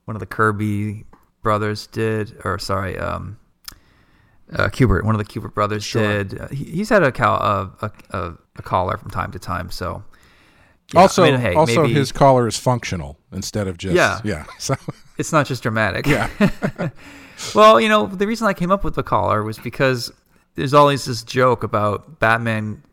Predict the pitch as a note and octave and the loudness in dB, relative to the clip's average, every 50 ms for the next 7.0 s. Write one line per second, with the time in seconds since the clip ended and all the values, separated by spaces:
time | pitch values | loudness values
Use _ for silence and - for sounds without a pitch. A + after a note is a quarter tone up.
0 | _ _ - - _ _ _ _ _ - - G#2+ G#2+ G#2+ A2+ A#2+ A2+ G#2+ G2+ F#2+ | _ _ -20 -20 _ _ _ _ _ -8 -6 -6 -4 0 0 0 0 0 -2 -4
1 | G2 - - G#2+ G#2+ G#2+ A2 G#2+ - B2 G#2+ A2+ G#2 G2+ G#2+ A2 - A2+ A2+ A2+ | -6 -4 -2 0 2 2 2 0 0 -2 -2 -2 -4 -6 -8 -6 -2 2 2 4
2 | A2+ A#2 A#2 A2+ - A2 A2 A2 G#2 A2 G#2+ G#2 - - A2 G#2+ G#2 G2+ G2+ - | 4 4 2 2 0 -2 -2 -2 -2 -4 -4 -4 -2 0 0 0 0 -2 -4 -6
3 | - G#2+ G#2 G#2 G#2+ G#2 G2+ G#2 G#2 G#2 G#2 G2 G#2 G2+ F#2+ G2+ - - A2+ A2 | -6 -4 -4 -4 -4 -4 -2 -2 -2 -2 -2 -4 -6 -8 -8 -8 -4 -2 -2 0
4 | G2 G2 F#2+ F2+ - - - B2+ A#2 G2+ F2+ - - B2 A2 G#2+ G2+ F#2+ F#2 F#2+ | -2 -2 -4 -6 -6 -4 -2 -2 -2 -2 -2 -2 2 2 2 2 2 -2 -4 -2
5 | G#2 A2 G2+ G2+ G#2 - - A#2+ G#2 F#2 F2+ F#2+ G2+ - - - _ _ - - | -2 -2 -2 -4 -6 -6 -4 -6 -4 -6 -8 -10 -12 -14 -18 -20 _ _ -6 2
6 | - E3 F3+ E3+ C3 A#2+ A2+ A2 G2+ F#2+ G2 G#2+ G2+ G2 - - - A2 F2+ F#2 | 6 6 6 6 4 2 0 0 -2 -2 -4 -4 -6 -6 -8 -8 -6 -6 -6 -6